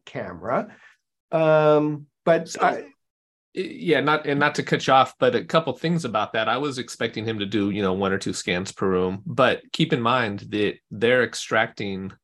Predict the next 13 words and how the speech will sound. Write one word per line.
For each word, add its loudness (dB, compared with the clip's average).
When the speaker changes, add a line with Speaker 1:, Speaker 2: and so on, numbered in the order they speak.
Speaker 2:
um, -4
the -6
images, -4
and -6
we -10
can -8
talk -2
about -2
that. -2
They're 2
extracting -2
the -2
images -4